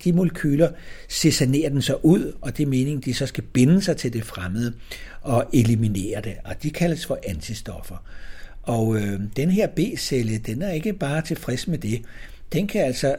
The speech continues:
øh, mutere sine gener, øh, undervejs, sådan så den adapterer sig bedre og bedre og bedre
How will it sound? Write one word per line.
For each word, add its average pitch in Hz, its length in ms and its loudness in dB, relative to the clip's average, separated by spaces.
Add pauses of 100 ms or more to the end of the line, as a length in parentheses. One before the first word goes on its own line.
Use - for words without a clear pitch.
øh, 110 580 -2
mutere 170 600 -2
sine 113 440 -2
gener, 185 440 -2 (160)
øh, 117 200 2
undervejs, 104 720 -2 (380)
sådan 147 280 -2
så 135 140 0
den 120 340 0
adapterer 147 540 -2
sig 131 180 0
bedre 151 460 0
og 143 160 -4
bedre 151 460 -2
og 113 140 -4
bedre 165 420 2